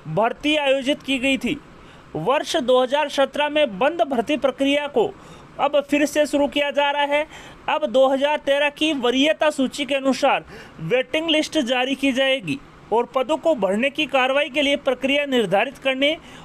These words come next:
और वांछित शीतलन के प्रस्ताव का अनुमोदन बैठक में आज कर दिया गया है। मैं बता दूं, पंचायती राज एलडीसी भर्ती दो हज़ार तेरह के शेष रहे दस हज़ार उनतीस पदों में से, ए, माननीय मुख्यमंत्री महोदय ने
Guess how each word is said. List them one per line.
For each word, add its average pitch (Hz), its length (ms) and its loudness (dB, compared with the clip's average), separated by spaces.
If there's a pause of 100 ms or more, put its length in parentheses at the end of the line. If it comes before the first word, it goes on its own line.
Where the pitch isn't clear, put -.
(120)
और 240 220 2
वांछित 277 580 -2
शीतलन 302 540 -2
के 285 120 -2
प्रस्ताव 262 520 0
का 285 140 -2
अनुमोदन 254 540 2
बैठक 247 380 -2
में 269 120 0
आज 254 240 0
कर 240 160 -2
दिया 233 280 -2
गया 208 200 -2
है। 139 160 -4 (400)
मैं 247 160 2
बता 285 220 2
दूं, 311 180 -2 (380)
पंचायती 247 500 0
राज 302 260 2
एलडीसी 262 380 0
भर्ती 247 340 -4
दो 240 160 2
हज़ार 269 260 0
तेरह 277 320 0
के 302 280 -4
शेष 269 400 0
रहे 285 200 2
दस 247 280 0
हज़ार 269 260 2
उनतीस 277 440 -2
पदों 277 280 0
में 277 140 2
से, 277 280 -2 (480)
ए, 240 140 2
माननीय 269 540 0
मुख्यमंत्री 277 720 -2 (220)
महोदय 233 360 0
ने 254 200 -2